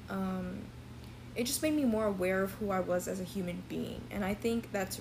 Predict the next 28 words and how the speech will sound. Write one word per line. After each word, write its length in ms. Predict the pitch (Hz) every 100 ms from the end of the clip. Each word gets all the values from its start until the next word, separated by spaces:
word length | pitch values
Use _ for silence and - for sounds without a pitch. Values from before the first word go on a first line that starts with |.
| -
really 300 | 185 185 185
important, 680 | 175 - 180 170 - -
'cause 80 | -
sometimes 460 | - 226 247 247 240
we 80 | 208
tend 240 | - 208
to 80 | 220
forget 580 | - 196 - 180 190 185
and 140 | 190
stray 480 | - - 190 185 208
away 600 | 214 185 175 175 180 214 - - - - - - -
from 500 | - 220 185 185 - - 240
who 80 |
we 260 | 214 233 226
are, 340 | 175 - - -
and 120 | 190
we 60 | 190
just 260 | 202 -
tend 180 | 220 202
to 340 | - 202 185 -
only 180 | 185 196
care 220 | 208 185
about, 380 | 196 180 170 190
like, 160 | 185
what's 180 | 190 190
going 300 | - 190 180
on 200 | 180 180
around 680 | 180 170 165 170 202 240